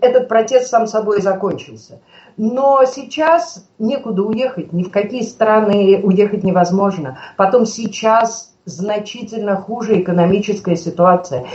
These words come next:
Ведь, понимаете, люди говорят, вот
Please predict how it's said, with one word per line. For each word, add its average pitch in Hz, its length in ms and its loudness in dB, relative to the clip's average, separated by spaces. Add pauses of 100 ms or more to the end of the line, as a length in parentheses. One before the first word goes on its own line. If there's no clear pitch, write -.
(200)
Ведь, 220 160 2
понимаете, 254 560 4
люди 254 240 -4
говорят, 233 640 4 (200)
вот 240 280 -2